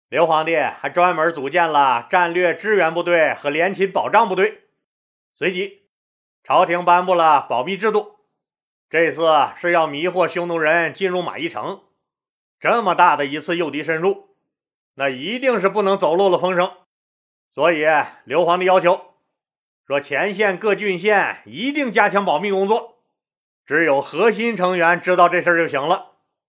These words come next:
任何人都不得向级别低的军官和士兵透露作战计划。人员布置好以后，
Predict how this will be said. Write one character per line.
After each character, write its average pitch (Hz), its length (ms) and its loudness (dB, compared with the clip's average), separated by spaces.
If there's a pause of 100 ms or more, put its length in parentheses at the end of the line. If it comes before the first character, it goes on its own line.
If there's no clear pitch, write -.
(240)
任 190 260 2
何 165 140 0
人 165 200 2
都 170 140 2
不 180 140 -2
得 147 420 4
向 175 220 0
级 175 200 -8
别 190 220 2
低 190 180 -2
的 180 100 0
军 185 260 -6
官 180 180 4
和 175 120 0
士 180 200 -4
兵 175 400 2
透 196 140 0
露 190 140 2
作 190 160 0
战 180 160 4
计 220 120 -4
划。 175 300 0 (760)
人 156 220 -2
员 165 200 -2
布 196 120 -6
置 160 100 -2
好 160 160 2
以 123 120 -8
后， 180 420 -2